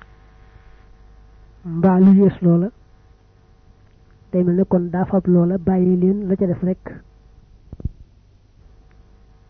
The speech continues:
May lu ëpp li daal wàññiwul dara ndegam yaa ko moom. Moom lay wax ca sarabana, yaani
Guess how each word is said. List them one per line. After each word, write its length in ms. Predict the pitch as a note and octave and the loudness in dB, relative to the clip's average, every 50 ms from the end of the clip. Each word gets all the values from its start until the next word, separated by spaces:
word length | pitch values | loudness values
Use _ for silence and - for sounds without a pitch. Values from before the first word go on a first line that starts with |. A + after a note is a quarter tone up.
| _ _ _ _ _ _ - _ _ - | _ _ _ _ _ _ -20 _ _ -2
May 180 | G3 G3+ G#3 G3 | 0 2 4 4
lu 80 | F#3+ A3+ A#3+ | 4 2 2
ëpp 120 | G3+ - | 0 0
li 120 | F#3 F3+ | 0 0
daal 200 | E3+ F3 F3 F3+ A#3 - _ _ | 0 0 0 -2 -4 -6 _ _
wàññiwul 340 | - G#3+ G3+ F#3+ F3+ F3 E3+ | -6 -6 -4 -2 -2 -2 -2
dara 180 | E3 E3+ F3+ F3+ | -2 -4 -4 -4
ndegam 220 | F3+ F#3 F#3 F3+ | -4 -4 -4 -4
yaa 140 | F3+ F3 F3 | -4 -6 -6
ko 100 | - F3 | -6 -6
moom. 160 | E3+ E3 E3+ - - - - - - - - - - - - - - - - - - - _ _ _ - - _ _ _ - - _ _ _ _ _ _ _ _ _ _ _ _ - | -6 -8 -8 -12 -16 -20 -20 -20 -20 -20 -20 -20 -20 -20 -16 -14 -14 -14 -14 -16 -20 -20 _ _ _ -20 -20 _ _ _ -20 -20 _ _ _ _ _ _ _ _ _ _ _ _ -8
Moom 120 | F3 D#3+ | -4 -2
lay 100 | E3+ F#3 | 0 0
wax 160 | F#3 D3+ C3 - | 0 0 0 -2
ca 80 | G3 F3+ - | -4 -4 -2
sarabana, 560 | F#3+ F#3 F#3 F3+ E3 F3 F3 F3 E3+ F#3+ F#3+ - - - - - - _ - _ _ _ _ _ - - - - - - | -4 -4 -2 -2 -2 -2 -2 -4 -4 -6 -8 -10 -14 -20 -20 -20 -20 _ -20 _ _ _ _ _ -20 -20 -20 -20 -12 -6
yaani 640 | F#3 F3+ F#3 F3+ F3 F3 E3+ E3+ F3+ F3+ G3 A3+ | -4 -4 -2 -2 -4 -4 -2 -2 -2 -2 -2 -4